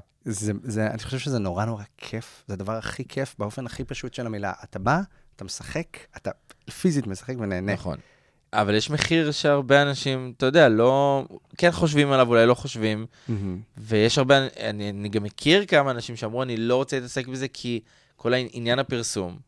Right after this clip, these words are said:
Speaker 2: הוא
Speaker 1: כן.
Speaker 2: נהיה חלק מזה." כאילו, בסוף,
Speaker 1: נכון.
Speaker 2: אם, נכון, יש הרבה הצגות אולי שלא שומעים עליהם, אבל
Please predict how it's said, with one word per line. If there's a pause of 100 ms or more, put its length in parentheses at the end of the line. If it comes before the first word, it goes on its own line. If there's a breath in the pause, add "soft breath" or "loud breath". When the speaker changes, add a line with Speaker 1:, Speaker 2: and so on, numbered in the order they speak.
(320)
Speaker 2:
הוא
Speaker 1:
כן.
Speaker 2:
נהיה
חלק
מזה." (680 soft breath)
כאילו,
בסוף,
Speaker 1:
נכון.
Speaker 2:
אם, (500 soft breath)
נכון,
יש
הרבה
הצגות
אולי
שלא
שומעים
עליהם,
אבל